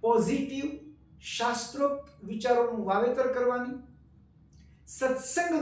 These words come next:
રૂપી એને ખાતર અને પાણી આપવાની, અને ભૌતિક ઈચ્છા રૂપી જે વીડ્સ હોય, જે બિનજરૂરી ઘાસ છે, તે ભૌતિક ઈચ્છાઓ રૂપી વસ્તુઓને, વાસનાઓને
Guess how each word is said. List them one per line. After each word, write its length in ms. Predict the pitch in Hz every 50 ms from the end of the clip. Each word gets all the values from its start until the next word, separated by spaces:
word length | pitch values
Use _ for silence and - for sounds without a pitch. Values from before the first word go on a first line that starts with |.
| 247
રૂપી 260 | 254 254 - 240 214 - - 220 214
એને 140 | 208 202 196 - - - - - - - - - - -
ખાતર 340 | - 220 233 226 - 262 240 240 226
અને 140 | 226 214 196 - -
પાણી 320 | - 196 220 247 254 262 254 254
આપવાની, 440 | 247 - 254 247 247 247 262 277 - - - - - - _ _ _ - - - - - _ - - -
અને 240 | 269 294 311 269 - - - - - - - - _ _ _ - - - - - - - - - - 156 147 - -
ભૌતિક 560 | 180 190 233 247 277 - - 381 403 415 - - - - 294
ઈચ્છા 340 | - - - - 285 285 233 240
રૂપી 380 | 247 254 254 254 269 277 330 330 - - - - - - -
જે 220 | - 247 254 254 240 - -
વીડ્સ 400 | 349 415 403 - - 202 190 190 190
હોય, 280 | 190 - - - - - - 466 508 - - -
જે 140 | - 233 214 - 294
બિનજરૂરી 640 | 311 359 370 294 302 302 294 285 269 269 226 -
ઘાસ 300 | - 202 247 277 277 277 - - -
છે, 120 | 247 - - - - - - - - - 640 -
તે 60 | 480 - - - -
ભૌતિક 400 | 190 214 - - - 381 392 - 285 285
ઈચ્છાઓ 400 | - - 277 277 262 240 240 233
રૂપી 280 | 233 - 233 240 247 214 226
વસ્તુઓને, 580 | 214 220 - - 240 226 214 214 208 - 190 180 170
વાસનાઓને 800 | 220 240 262 269 - - 285 254 240 220 196 196 202 208 233 277